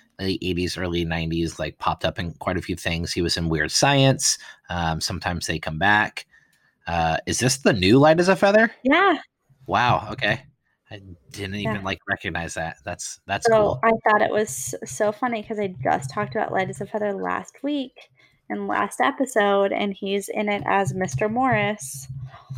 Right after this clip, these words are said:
Speaker 1: Yeah. Uh, and Clu
Speaker 2: So
Speaker 1: Gallag-,
Speaker 2: cool.
Speaker 1: uh, Clu Gulager, sorry, as Ken Walsh. Uh, Clu is very, very well known, um, in f-, in horror specifically.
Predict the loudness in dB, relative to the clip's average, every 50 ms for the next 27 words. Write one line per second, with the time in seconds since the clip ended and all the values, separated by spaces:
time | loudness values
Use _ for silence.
0 | -10 -10 -10 -12 -10 -8 -6 -6 -6 -6 -10 -14 -20 -20 -20 -20 _ _ _ _
1 | _ _ -20 -18 -12 -10 -10 -10 -10 -12 -14 -20 _ _ _ _ 2 2 4 4
2 | 4 4 4 4 2 2 2 0 0 0 0 2 6 8 8 8 8 6 4 2
3 | 2 0 -4 -6 -4 -2 -2 -2 -2 -6 _ _ _ _ _ _ _ _ -16 -2
4 | 2 4 4 4 4 2 0 0 2 0 0 -2 -2 -4 -4 -4 -4 -6 -6 -6
5 | -6 -6 -8 -10 -12 -10 -10 -10 -10 -6 -4 -2 -2 -2 -4 -6 -10 -12 -20 -20
6 | -20 _ -4 -2 -2 -2 0 4 6 8 8 8 8 6 2 -2 -6 -4 -2 0
7 | 0 0 -2 -2 -2 -2 -2 -2 -2 -4 -4 -6 -6 -6 -6 -6 -6 -8 -10 -12
8 | -14 -12 -10 -8 -8 -6 -6 -6 -6 -8 -8 -12 -14 -16 -18 -20 _ _ -10 -10
9 | -8 -8 -8 -8 -8 -10 -12 -14 -18 -20 -20 -16 _ -12 -12 -12 -12 -12 -10 -6
10 | -6 -4 -4 -4 -6 -8 -12 -14 -14 -10 -10 -10 -10 -10 -12 -12 -12 -14 -8 -6
11 | -4 -2 -2 -2